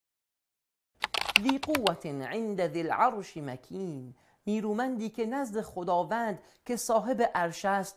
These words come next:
دارای مقام و منزلتی بالا. "مطاع ثم امین." در عرش مورد اطاعت فرشتگان بوده و امین است. "و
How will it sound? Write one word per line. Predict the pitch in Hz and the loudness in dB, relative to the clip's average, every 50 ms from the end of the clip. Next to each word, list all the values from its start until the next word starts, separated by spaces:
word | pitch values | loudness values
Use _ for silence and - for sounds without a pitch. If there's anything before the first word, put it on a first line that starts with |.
| 170 165 | -2 2
دارای | 202 208 208 208 220 233 233 233 226 220 | 4 4 4 4 2 0 0 0 -2 -2
مقام | 202 202 208 208 208 226 254 269 254 214 | -2 -2 -2 -4 -2 0 0 2 2 2
و | 196 180 | 0 0
منزلتی | 165 160 151 143 135 143 139 156 151 156 - 160 143 | 0 -2 -2 -2 -2 -2 -2 -2 -2 -4 -6 -10 -8
بالا. | 135 139 123 104 - - - - - - - _ _ _ _ _ _ _ _ _ _ _ _ _ _ _ _ - - | -4 -2 0 0 0 -2 -4 -6 -6 -8 -14 _ _ _ _ _ _ _ _ _ _ _ _ _ _ _ _ -6 -2
"مطاع | - 214 214 - 277 302 302 285 254 208 196 175 165 160 151 147 | -2 0 2 4 6 6 6 6 4 2 0 -2 -2 -4 -6 -8
ثم | 143 - - 208 226 233 220 202 180 156 - | -4 0 0 0 2 0 -2 -4 -4 -4 -4
امین." | - 147 143 156 165 165 160 139 131 120 - - _ _ _ _ _ _ - | -4 -4 -4 -4 -4 -4 -4 -6 -6 -8 -12 -16 _ _ _ _ _ _ 4
در | 180 180 185 - - | 4 4 4 4 2
عرش | 240 254 262 254 240 208 - - - | 2 2 2 0 -2 -4 -8 -10 -6
مورد | 190 185 175 165 170 180 165 | -4 -2 0 0 0 -2 -2
اطاعت | 196 202 - 208 196 - 196 196 190 - - 254 254 247 | -2 -2 -2 -4 -4 -2 -2 -2 0 0 -2 -4 -4 -6
فرشتگان | 214 - 185 160 147 139 - - - 139 135 170 185 180 147 | -10 -8 -6 -6 -6 -8 -8 -8 -8 -4 -2 -2 -2 -2 -4
بوده | 135 139 139 135 135 | -4 -6 -6 -4 -4
و | 131 - - | -4 -4 -6
امین | 135 123 135 156 170 160 | -8 -8 -8 -6 -6 -8
است. | 135 - - - - - - - - _ _ _ _ _ _ _ _ _ _ _ _ _ _ _ _ _ _ _ _ _ _ _ - - - - - - - - - - - - | -8 -10 -14 -18 -20 -20 -20 -20 -20 _ _ _ _ _ _ _ _ _ _ _ _ _ _ _ _ _ _ _ _ _ _ _ -6 -4 -4 0 2 2 2 2 -2 -4 2 4
"و | 156 | 6